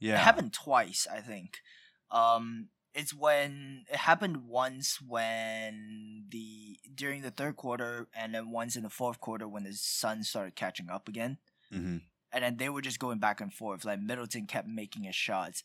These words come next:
Speaker 1: and it, it
Speaker 2: Mm-hmm.
Speaker 1: was Middleton and Booker that just
Speaker 2: Yeah.
Speaker 1: kept getting them mid-range.
Speaker 2: Mm-hmm. Yeah, I remember that. So
Speaker 1: Yeah.
Speaker 2: Middleton, so at first he was Chris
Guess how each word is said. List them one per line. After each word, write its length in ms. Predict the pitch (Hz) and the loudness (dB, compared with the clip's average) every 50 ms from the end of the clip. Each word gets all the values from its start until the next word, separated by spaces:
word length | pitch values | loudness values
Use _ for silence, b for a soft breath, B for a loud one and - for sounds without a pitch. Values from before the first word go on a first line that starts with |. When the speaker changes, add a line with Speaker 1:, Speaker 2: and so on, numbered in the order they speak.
| - | -8
Speaker 1:
and 140 | 107 104 101 | -8 -6 -6
it, 160 | 101 101 101 101 98 - | -4 -6 -6 -6 -6 -4
it 40 | 104 | -2
Speaker 2:
Mm-hmm. 180 | 95 87 85 | 0 0 0
Speaker 1:
was 140 | 82 73 - | 0 0 -2
Middleton 500 | - 110 131 151 160 165 160 - 190 175 | -4 -4 -2 -2 -2 -2 0 0 2 2
and 180 | 139 107 101 90 - - | 2 2 0 -2 -4 -4
Booker 400 | 107 104 - - 87 80 82 - _ _ _ _ _ _ - - | -4 -4 -4 -6 -12 -12 -12 -16 _ _ _ _ _ _ -14 -10
that 120 | 110 104 | -8 -6
just 160 | 107 110 101 101 | -4 -2 0 4
Speaker 2:
Yeah. 220 | 110 110 101 87 | 6 8 8 8
Speaker 1:
kept 220 | - 120 101 104 | 8 6 2 0
getting 320 | - 120 117 113 113 113 110 | -6 -4 -4 -2 -2 -2 0
them 280 | 113 107 107 101 101 | 0 -2 -2 -2 -2
mid-range. 800 | 101 107 104 - 95 104 101 92 90 90 90 98 - - - - _ _ _ _ _ _ _ _ _ - | -4 -4 -6 -8 -10 -10 -8 -8 -8 -8 -8 -8 -8 -8 -10 -12 _ _ _ _ _ _ _ _ _ -14
Speaker 2:
Mm-hmm. 260 | 87 90 90 92 85 80 82 _ - 104 | -10 -6 -4 -4 -4 -4 -6 _ -4 2
Yeah, 160 | 107 101 95 | 6 6 8
I 40 | 92 | 8
remember 300 | 92 90 85 80 80 76 | 6 4 2 0 -2 -6
that. 260 | 73 73 71 73 - _ _ _ _ _ _ _ | -6 -8 -8 -8 -10 _ _ _ _ _ _ _
So 180 | - - - 95 | -8 -2 0 2
Speaker 1:
Yeah. 40 | 90 | 2
Speaker 2:
Middleton, 800 | 87 92 113 139 165 156 127 - 95 87 85 82 82 95 107 _ _ _ _ _ _ - | 4 6 8 8 8 8 6 6 0 0 0 -2 -4 -6 -8 _ _ _ _ _ _ -6
so 160 | - - 98 | 2 6 6
at 180 | 98 95 - - | 6 6 6 10
first 480 | 160 170 160 139 127 120 - - - | 10 12 12 12 10 8 2 -8 -8
he 140 | - 110 101 | -4 -4 -2
was 260 | 87 90 87 82 78 - | 0 0 -2 -2 -2 -4
Chris 400 | - - 107 98 - - - | -4 -2 -2 -2 -2 -4 -8